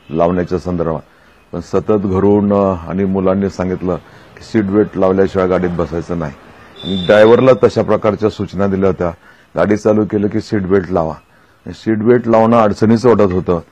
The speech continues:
पण, अ, काल पाहिल्यानंतर या निमित्ताने आपल्याला आप-, या माध्यमातून आपल्याला विनंती करायची, गाडीत बसल्यानंतर सीट बेल्ट लावा, मोठा होणारा अनर्थ टळलेला आहे. काल इतका मोठा ॲक्सिडेंट, accident झाल्यानंतर सुद्धा खरचटलं सुद्धा नाही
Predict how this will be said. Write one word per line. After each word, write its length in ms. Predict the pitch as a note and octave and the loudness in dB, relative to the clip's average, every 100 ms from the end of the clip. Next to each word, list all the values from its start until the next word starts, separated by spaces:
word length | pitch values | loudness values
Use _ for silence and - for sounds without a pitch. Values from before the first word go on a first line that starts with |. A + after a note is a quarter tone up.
| _ _ _ - | _ _ _ -6
पण, 180 | F#2 | -2
अ, 160 | G2+ G2 | -2 -2
काल 280 | - F#2 G2+ | 0 2 2
पाहिल्यानंतर 800 | - F#2 G2+ G2+ G2 E2 G#2 G2 - - - - | 2 0 0 0 -2 0 0 0 -4 -18 -20 -4
या 120 | F2+ | 0
निमित्ताने 540 | G2+ G#2 G2+ F2 G2 G2+ | 0 0 -2 0 0 0
आपल्याला 420 | F2+ - G2 G2 G2 F2+ | 0 0 0 2 0 -2
आप-, 260 | - E2 - | -8 -10 -6
या 140 | F#2 | -4
माध्यमातून 600 | F#2 F#2+ F2 F#2+ F#2 G2+ | -2 -2 -2 -4 -4 -2
आपल्याला 380 | F#2+ E2+ F#2+ G2 | -4 -2 -2 0
विनंती 320 | G2+ G2 G2 | 0 -2 -2
करायची, 420 | F#2+ F#2+ E2+ E2+ D#2+ - - - _ | -2 -2 -2 -6 -12 -14 -20 -20 _
गाडीत 200 | E2+ F#2 | -2 0
बसल्यानंतर 640 | F#2 F2+ E2+ F#2 F#2+ F2+ F#2+ | 0 -2 -2 -4 -4 -4 -6
सीट 240 | - F#2 | -4 -6
बेल्ट 300 | E2+ F#2+ - | -2 -4 -2
लावा, 240 | G2 F2+ G#2 - _ _ _ - | -2 -2 -4 -12 _ _ _ -8
मोठा 200 | F2 G2+ | -4 -4
होणारा 440 | F2+ G2 G#2 G#2 | -2 0 2 2
अनर्थ 340 | G2 G#2 G2+ A#2 | 2 0 -2 -2
टळलेला 460 | E2 E2+ E2 D#2+ | -2 -2 -2 -4
आहे. 140 | D2+ - - - - - | -8 -14 -20 -20 -18 -4
काल 280 | F2 G2 G2+ | -2 -2 -4
इतका 320 | G#2 G#2 - A#2+ | -10 -6 0 2
मोठा 280 | A2+ G#2 G#2+ | 2 0 -2
ॲक्सिडेंट, 420 | F#2+ - G#2+ G#2 - | -2 -6 -6 -6 -4
accident 500 | F#2+ - F2 G2 G2+ | -4 -4 -6 -4 -4
झाल्यानंतर 560 | E2 E2+ F#2 F#2+ F#2 F#2+ | -6 -4 -2 -2 -2 -4
सुद्धा 340 | - F#2 E2 D2+ - - _ _ - | -4 -4 -4 -6 -20 -20 _ _ -8
खरचटलं 520 | G2+ F#2+ C3+ - C3 | -6 -2 -2 0 0
सुद्धा 320 | A#2 G#2 A2 | 0 0 0
नाही 200 | G#2 F2+ | 2 0